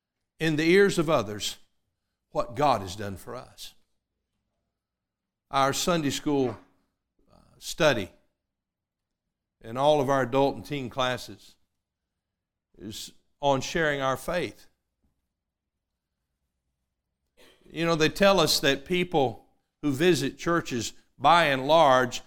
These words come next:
the overwhelming majority of those who visit churches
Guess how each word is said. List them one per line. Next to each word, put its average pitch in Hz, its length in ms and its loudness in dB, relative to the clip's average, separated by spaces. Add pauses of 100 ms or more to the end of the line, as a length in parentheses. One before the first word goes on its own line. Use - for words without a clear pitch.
(160)
the 131 120 0
overwhelming 147 640 2
majority 131 500 2
of 113 100 -6
those 127 240 0
who 123 140 -4
visit 120 520 -2
churches 127 580 -4